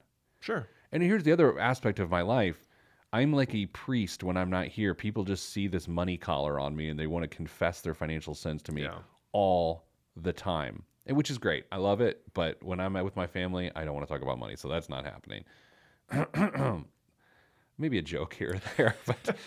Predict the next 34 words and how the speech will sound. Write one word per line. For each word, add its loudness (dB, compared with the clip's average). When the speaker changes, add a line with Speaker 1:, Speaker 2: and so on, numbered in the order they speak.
Speaker 2:
uh, 2
maybe 4
that's 2
it. 4
Uh, 2
health 4
issues. 0
Oh, -20
man. -20
You 0
know, 4
I 2
get, 0
I'm 2
very 4
immature, -2
Dame. -4
Speaker 1:
What? -10
Speaker 2:
Yeah, -6
<laughs> -18
that -12
was -8
good. -6
Speaker 1:
<laughs> -6
Speaker 2:
I 4
don't 2
like, 0
I 4
can't -4
handle 0
uncomfortable -4
talks -4
about -2
health -4